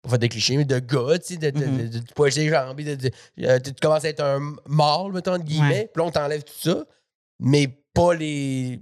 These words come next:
Speaker 1: pas la libido qui va avec. Tu sais, les hormones sont encore là, mais pas
Speaker 2: Mais ouais.
Speaker 1: le, c'est, c'est comme weird. C'est comme weird de, puis tu sais, t'as toujours l'impression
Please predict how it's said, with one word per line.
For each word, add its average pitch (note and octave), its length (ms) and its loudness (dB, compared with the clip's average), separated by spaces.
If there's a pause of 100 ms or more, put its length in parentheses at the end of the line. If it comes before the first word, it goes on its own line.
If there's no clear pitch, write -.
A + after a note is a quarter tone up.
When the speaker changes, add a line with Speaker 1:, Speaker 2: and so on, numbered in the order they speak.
(100)
Speaker 1:
pas D#3+ 120 6
la D3 120 0
libido C#3 360 -4
qui C#3+ 140 -10
va C#3 120 6
avec. D#3+ 260 2
Tu F3+ 80 0
sais, D#3+ 40 4
les D3 160 2
hormones D#3+ 220 -4
sont D#3 160 -6
encore C#3 300 -4
là, E3 100 0
mais C#3 140 0
pas D3 340 0
Speaker 2:
Mais D#3+ 140 2
ouais. G#3 280 4
Speaker 1:
le, C3+ 300 2 (100)
c'est, C#3 200 -6
c'est D3+ 180 -2
comme F3+ 220 0 (120)
weird. E3+ 280 2 (480)
C'est - 160 -6
comme E3+ 200 2
weird G3 380 -2
de, D#3+ 420 0 (460)
puis C#3 140 0 (120)
tu - 80 4
sais, A3 60 -2
t'as E3+ 180 2
toujours E3 260 0
l'impression E3 540 -2